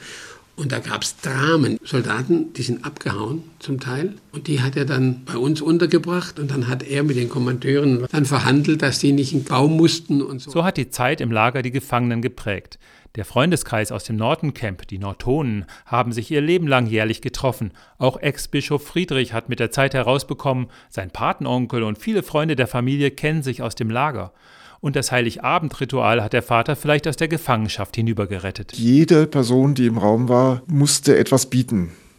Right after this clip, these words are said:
Speaker 3: Ob man die Weihnachtsgeschichte auswendig sagt oder ob man was singen will oder was spielen will. Dieser Altar da in Norton Camp ist ja auch von ganz vielen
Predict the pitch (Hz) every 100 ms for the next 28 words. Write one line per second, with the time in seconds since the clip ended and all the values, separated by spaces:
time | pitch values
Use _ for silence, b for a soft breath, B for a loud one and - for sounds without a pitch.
0 | b - - 98 117 113 110 113 82 110
1 | 120 131 - 120 120 - 113 101 67 127
2 | - 131 127 - 120 - 107 107 107 104
3 | 101 - - 76 110 107 156 160 156 127
4 | 131 117 92 107 92 87 - - 139 147
5 | 135 127 B B B - 127 131 101 120
6 | - 120 127 147 131 131 131 - 135 104
7 | - 101 123 - - - 131 127 120 123
8 | 143 - - 165 170 120 98 104